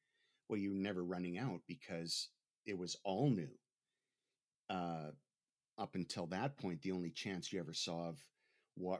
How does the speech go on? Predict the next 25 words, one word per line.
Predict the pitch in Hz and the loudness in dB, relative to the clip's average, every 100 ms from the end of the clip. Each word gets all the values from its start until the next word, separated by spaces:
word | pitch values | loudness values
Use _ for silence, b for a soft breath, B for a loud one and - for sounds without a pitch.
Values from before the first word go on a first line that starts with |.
| - | 0
rewatching | 92 98 87 90 85 - 82 | 0 2 2 2 0 -2 -2
a | |
movie | 78 101 110 90 | 0 0 2 0
was | 85 | 0
catching | - 98 87 - 85 82 71 | -2 -4 -4 -2 0 -2 -4
a, | 87 | -4
a | |
rerun | 82 90 87 87 85 | 0 2 2 2 2
on | 85 | 2
The | 82 | 0
Late | 87 98 - | 2 2 0
Show, | - 76 67 | -2 -4 -4
right? | 80 107 123 _ _ _ _ _ _ _ _ | -2 0 -2 _ _ _ _ _ _ _ _
So, | - - 120 95 92 90 - _ _ _ - | 0 4 6 4 2 0 -2 _ _ _ -2
uh, | 95 92 87 85 80 78 - _ _ _ _ _ _ - | 0 0 0 -2 -4 -8 -12 _ _ _ _ _ _ -6
to | - | -4
get | 90 117 120 | 2 2 2
this | - 101 - | 4 6 6
incredible | 92 - - 113 110 104 95 90 82 73 69 _ _ _ _ _ - - - | 4 -2 2 4 6 4 2 2 0 -4 -10 _ _ _ _ _ -18 -8 0
film | 123 113 107 107 98 95 - | 4 4 4 4 2 -2 -2
avalanche, | 101 104 95 92 82 80 80 - - - b b b b - | 2 2 2 0 0 -4 -6 -6 -6 -12 b b b b -6
uh, | 90 - | -4 -2
of | 92 85 78 | -2 -2 0
knowledge | 87 95 98 101 87 76 76 | 0 2 2 2 0 -4 -2
in, | 95 87 | 0 0